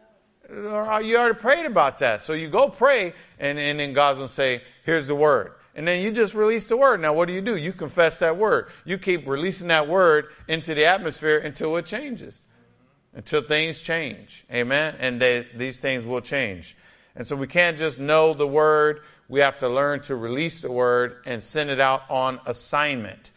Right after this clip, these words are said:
And so Isaiah fifty-five ten and eleven. Isaiah fifty-five ten and eleven.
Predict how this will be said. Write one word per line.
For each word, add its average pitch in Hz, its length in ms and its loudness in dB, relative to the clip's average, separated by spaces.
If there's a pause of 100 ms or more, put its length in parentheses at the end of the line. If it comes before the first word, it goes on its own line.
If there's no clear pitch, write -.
(320)
And 131 160 -6
so 139 120 2
Isaiah 135 380 4
fifty-five 147 1040 0
ten 147 420 -4
and 131 140 -10
eleven. 131 460 0 (240)
Isaiah 120 320 0
fifty-five 139 720 -2
ten 139 180 -8
and 123 120 -8
eleven. 120 400 -2